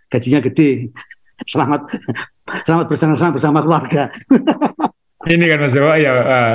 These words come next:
Speaker 2: ya, Alonso umur empat puluhan masih akan lanjut gitu, masih akan, akan ngambil kursinya
Speaker 1: Ya.
Speaker 2: Vettel ya. Ya ini, eh, ya Norris yang di tengah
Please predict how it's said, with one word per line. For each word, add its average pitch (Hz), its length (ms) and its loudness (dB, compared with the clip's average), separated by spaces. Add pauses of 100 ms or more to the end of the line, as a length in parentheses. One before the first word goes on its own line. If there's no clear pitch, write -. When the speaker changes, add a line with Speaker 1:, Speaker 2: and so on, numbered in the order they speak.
Speaker 2:
ya, 139 160 2
Alonso 226 400 4
umur 247 240 2
empat 247 160 2
puluhan 269 320 4
masih 226 240 2
akan 220 160 0
lanjut 196 320 4
gitu, 151 160 -2
masih 156 240 2
akan, 156 320 0
akan 147 160 0
ngambil 143 320 0
kursinya 139 400 0
Speaker 1:
Ya. 123 80 0
Speaker 2:
Vettel 143 400 2
ya. 123 160 2 (420)
Ya 117 140 4
ini, 127 480 0
eh, - 360 -4 (360)
ya - 240 -2
Norris 151 320 2
yang 143 160 0
di 123 80 -4
tengah 147 240 0